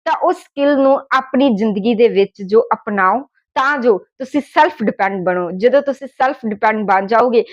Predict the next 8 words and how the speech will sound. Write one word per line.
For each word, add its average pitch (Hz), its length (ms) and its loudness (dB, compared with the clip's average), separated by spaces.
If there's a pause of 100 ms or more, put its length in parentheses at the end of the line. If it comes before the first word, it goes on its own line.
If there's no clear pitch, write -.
(160)
ਤਾਂ 285 100 0
ਤੁਹਾਡੇ 233 440 2
ਜੋ 240 220 4
ਖਰਚੇ 233 360 -2
ਆ 247 60 0
ਤੁਸੀਂ 254 280 -4
ਆਪਣੇ 262 260 0
ਮਨ 233 380 0